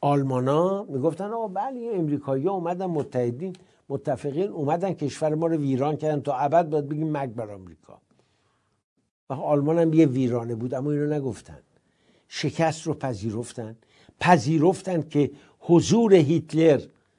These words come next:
خطای بزرگ و جنایت بزرگ بود.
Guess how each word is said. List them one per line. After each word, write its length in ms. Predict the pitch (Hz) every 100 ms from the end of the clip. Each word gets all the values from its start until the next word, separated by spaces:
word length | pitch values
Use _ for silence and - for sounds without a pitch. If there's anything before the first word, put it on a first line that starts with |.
| _ _ _ _ _
خطای 600 | - - 196 196 175 160
بزرگ 380 | 139 139 120 131 123
و 80 |
جنایت 520 | 123 113 131 120 113 131
بزرگ 360 | 107 98 107
بود. 320 | 104 113 135